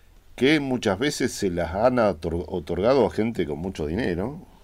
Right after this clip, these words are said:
desarrolladores inmobiliarios, y hay, este,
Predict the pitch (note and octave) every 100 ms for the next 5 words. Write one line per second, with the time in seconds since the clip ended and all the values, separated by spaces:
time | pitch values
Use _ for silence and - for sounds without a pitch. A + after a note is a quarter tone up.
0 | - - A#1 A#1 - - - - C#2+ D2+
1 | F2 D#2 - - B1+ C#2+ C#2+ F#2 B2 G#2
2 | F2 G#2+ A#2+ - - - - - - -
3 | - - E3 D3+ C3+ B2+ G#2+ G#2 - D#2+
4 | - D#2 C#2 C2